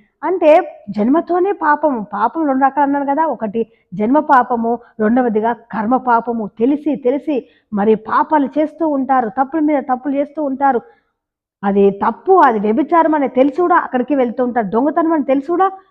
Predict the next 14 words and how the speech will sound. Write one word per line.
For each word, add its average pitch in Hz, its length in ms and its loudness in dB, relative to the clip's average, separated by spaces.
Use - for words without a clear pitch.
మరి 233 440 0
ఈ 208 140 2
యొక్క 233 340 -2
చేతుల 277 240 2
ద్వారా, 226 380 2
ఈ 233 180 0
కళ్ళ 247 300 2
ద్వారా, 226 360 2
ఈ 240 140 0
చెవుల 269 320 0
ద్వారా, 240 380 0
ఈ 247 160 -2
హృదయం 285 400 -2
ద్వారా, 226 320 0